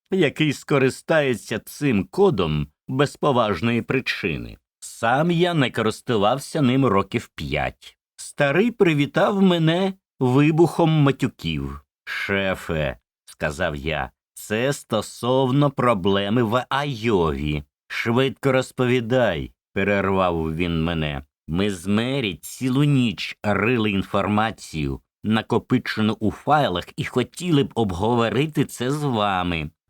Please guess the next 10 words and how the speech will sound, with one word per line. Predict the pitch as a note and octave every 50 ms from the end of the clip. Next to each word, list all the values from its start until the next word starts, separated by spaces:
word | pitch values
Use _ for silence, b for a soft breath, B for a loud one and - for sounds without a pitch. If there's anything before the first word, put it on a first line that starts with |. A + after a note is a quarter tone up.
| _ -
Знову | E3+ D#3+ D#3 E3+ G3 F#3+ F3+ F3+ F#3+ A#3+ B3+ C#4 - -
почулися | - - F#3 D3+ - - - C#3+ F3+ A#3+ - - - -
матюки. | C#3+ B2 A#2 - - G2 E2+ - - F#2 E2+ E2 D#2+ E2 - _ _ _
Потім | - C#3+ F#3 F#3 - F#3 D#3 C3
старий | - - - - B2 B2 C#3+ D#3 D#3+
наказав | D3 C3+ B2+ - A#2+ A2 G2+ A#2 C3+ C3+ A#2+
мені | A2 G#2+ G#2+ A2 B2 C3+ C3+
стисло | - - - _ - C3+ C#3 C3+ - - B2+ B2+ -
поінформувати | - B2 B2 B2 A2+ G2+ - - A#2+ G#2+ G#2 A2 G#2+ G#2 G2+ A2+ B2+ B2+ - B2
його | A2+ A#2 A2+ G#2 G2+ A2+ A#2+ A#2+ A#2